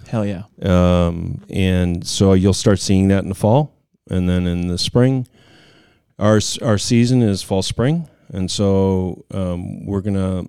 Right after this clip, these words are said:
Speaker 2: um, add a couple of teams in the spring, uh, to get up to around fourteen, fifteen clubs, and then we're locked, and then we'll add teams once a year in the fall.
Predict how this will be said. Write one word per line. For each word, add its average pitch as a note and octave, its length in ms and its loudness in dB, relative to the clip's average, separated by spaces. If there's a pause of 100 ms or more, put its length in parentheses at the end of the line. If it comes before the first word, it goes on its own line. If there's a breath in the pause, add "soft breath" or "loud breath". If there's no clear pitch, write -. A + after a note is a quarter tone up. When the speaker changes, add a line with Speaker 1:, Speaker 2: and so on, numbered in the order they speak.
Speaker 2:
um, F2 520 -8 (320)
add G2+ 200 -4
a G2+ 40 -8
couple - 260 -4
of - 100 -12
teams G2 420 -2
in F2+ 160 -6
the F2+ 180 -8
spring, A#2 580 -4 (160)
uh, G2 300 -6
to F#2 120 -6
get F#2+ 140 0
up F#2 120 -2
to G2 100 -4
around F2+ 220 -2
fourteen, F#2 360 -6
fifteen F2+ 380 -8
clubs, A#2+ 400 -10 (800)
and F#2+ 180 -4
then F#2+ 380 -2
we're F#2+ 180 -6
locked, F#2 480 -10
and F2 160 -6
then E2+ 300 -6
we'll F#2 240 -6
add F2+ 240 -4
teams F2+ 480 -10
once F#2+ 320 0
a G2+ 40 2
year E2 380 -2 (140)
in F2 60 -4
the D#2+ 60 -2
fall. - 400 -4